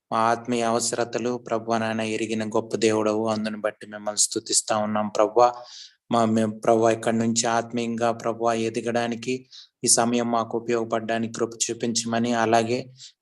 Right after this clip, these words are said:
ప్రభువా నాయన ఆత్మీయంగా ప్రభువా నాయన అభి-, సంతృప్తి చెందబడ్డ, చెందడానికి, పరచబడ్డానికి కృప చూపించమని ప్రాధేయపడతా ఉన్నాం. అస-, ఆత్మ ప్రభువా నాయన ఆనందంతో,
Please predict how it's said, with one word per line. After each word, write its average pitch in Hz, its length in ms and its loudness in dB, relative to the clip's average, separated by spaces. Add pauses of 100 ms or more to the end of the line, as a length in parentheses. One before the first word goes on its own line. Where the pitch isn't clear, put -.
ప్రభువా 117 300 2
నాయన 120 580 2 (120)
ఆత్మీయంగా 113 680 0
ప్రభువా 117 400 0
నాయన 113 260 0
అభి-, 117 460 -2
సంతృప్తి - 600 0 (100)
చెందబడ్డ, 113 680 -2 (340)
చెందడానికి, 113 680 2 (380)
పరచబడ్డానికి 113 680 4
కృప 117 200 2
చూపించమని 113 720 -4
ప్రాధేయపడతా 113 720 0
ఉన్నాం. 113 380 0 (440)
అస-, 120 160 4
ఆత్మ 117 640 2
ప్రభువా 117 400 2
నాయన 113 280 0
ఆనందంతో, 117 1080 0